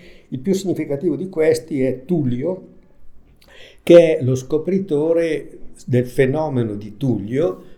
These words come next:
cioè le vertigini e il nistagmo indotti da stimolazioni sonore, fenomeno che poi si ritrova nella sindrome di Nairo.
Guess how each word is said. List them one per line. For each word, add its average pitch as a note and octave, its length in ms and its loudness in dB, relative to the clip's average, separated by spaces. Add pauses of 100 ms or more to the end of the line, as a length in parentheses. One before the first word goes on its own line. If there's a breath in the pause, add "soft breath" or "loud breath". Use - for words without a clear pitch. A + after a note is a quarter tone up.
cioè D3 360 2
le A#2 120 -2
vertigini A#2+ 920 -4
e A#2 140 -6
il A2+ 100 -6
nistagmo B2 760 -4
indotti C3 500 -4
da A#2 120 -8
stimolazioni A2+ 640 -8
sonore, A2 640 -4 (420 loud breath)
fenomeno D3+ 420 0
che - 120 -4
poi C#3 200 -2
si C3 160 -6
ritrova A#2+ 680 -2
nella A#2 260 -8
sindrome G#2+ 540 -6
di G#2 100 -10
Nairo. F#2 680 -16